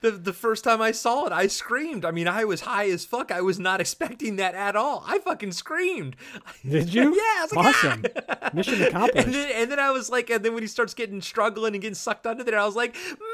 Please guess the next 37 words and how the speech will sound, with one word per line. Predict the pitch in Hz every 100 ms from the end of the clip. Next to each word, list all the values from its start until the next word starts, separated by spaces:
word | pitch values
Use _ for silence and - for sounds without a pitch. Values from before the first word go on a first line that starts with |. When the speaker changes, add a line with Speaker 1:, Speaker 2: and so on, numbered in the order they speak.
| 466
Speaker 1:
"Mike, | 427 392 466 453 466 427 415 466 466
no!" | 466 392 392 381 381 381 381 370 370 330 254 175
Speaker 2:
I | 180
know. | 208 233 240 233 185
Speaker 1:
<laughs> | -
I | 269 320
did | 359 320 302
not, | 269 269
Speaker 2:
Our | 262 277 -
Speaker 1:
I | 233
did | 220
not | 214 233
expect | 233 - 226 214
this | - 226 - - -
at | 208 254 254 - _
all. | 160 254 254 202 110 - _ _ _ _ _ 147
Speaker 2:
Yeah, | 127
this | 120 175 -
did | 170
not, | 160 151 -
this | 147 156 -
was | 156 131 -
very | 151 143 143
surprising | 131 139 143 127 131 123
to | 131
me | 117
too. | - 123 120
I | 151
watched | 175 170 -
the | 147
trailer | - 123 123 147
to | 151
this | 160 165
movie | 165 160 170 170 -
and | 135 131
sup-, | - 143 _ _ -
and, | 139 135 139 135